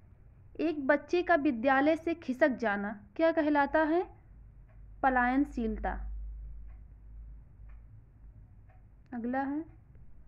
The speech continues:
परिवार के निम्न में से कौन से संबंधों का टूटना पारिवारिक विघटन का कारण बनता है?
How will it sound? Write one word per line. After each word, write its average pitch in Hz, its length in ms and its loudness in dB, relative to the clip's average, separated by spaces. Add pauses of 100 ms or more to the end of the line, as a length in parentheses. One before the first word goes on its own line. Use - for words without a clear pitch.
(580)
परिवार 294 460 4
के 359 140 2
निम्न 330 400 10
में 240 180 2
से 240 300 -6 (360)
कौन 320 260 6
से 370 120 2
संबंधों 285 580 6
का 311 120 2
टूटना 269 460 0
पारिवारिक 240 600 4
विघटन 233 420 -2
का 277 160 -2
कारण 208 380 0
बनता 196 340 -4
है? 202 200 -8